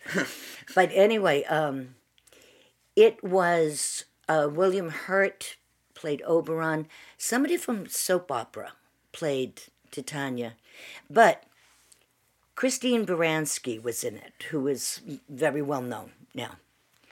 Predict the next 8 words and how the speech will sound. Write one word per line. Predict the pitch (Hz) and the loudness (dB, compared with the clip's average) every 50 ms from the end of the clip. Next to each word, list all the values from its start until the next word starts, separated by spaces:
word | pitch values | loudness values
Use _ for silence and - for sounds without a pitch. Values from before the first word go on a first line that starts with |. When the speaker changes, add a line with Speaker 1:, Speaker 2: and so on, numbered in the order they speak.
| - - - _ _ _ _ _ - | -20 -20 -20 _ _ _ _ _ -4
Speaker 2:
Um, | 147 147 139 131 127 127 127 123 - - - - - _ _ _ _ _ _ _ _ _ _ _ _ - 196 190 - _ _ 151 147 - - - - | -2 -2 -2 -2 -4 -8 -10 -12 -14 -18 -20 -20 -20 _ _ _ _ _ _ _ _ _ _ _ _ -18 -18 -18 -18 _ _ -20 -20 -20 -16 -10 -8
The | 190 | -8
Good | 135 - 190 185 170 156 | -6 -4 -4 -4 -4 -4
Wife, | 165 180 175 175 - - | -4 -4 -4 -4 -6 -8
The | - | -12
Good | 160 - 180 175 160 - | -8 -6 -6 -6 -6 -8
Fight. | - - 180 180 170 165 160 147 - - - 165 - - - - | -8 -2 0 2 2 2 2 0 -4 -10 -14 -14 -14 -12 -6 -4
Um, | 180 170 165 160 156 160 156 | -2 0 0 0 -2 -4 -8